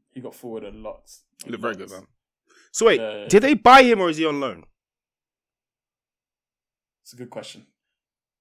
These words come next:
Speaker 1: My brain's saying they, they bought him.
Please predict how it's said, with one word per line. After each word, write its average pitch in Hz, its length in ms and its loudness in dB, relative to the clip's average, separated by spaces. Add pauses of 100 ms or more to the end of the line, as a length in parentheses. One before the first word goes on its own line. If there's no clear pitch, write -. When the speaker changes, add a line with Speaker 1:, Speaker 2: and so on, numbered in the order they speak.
(100)
Speaker 1:
My 135 80 -18
brain's 196 260 -10
saying 135 220 -8
they, 110 140 -12 (1160)
they 120 100 -12
bought 147 360 -12
him. 113 220 -20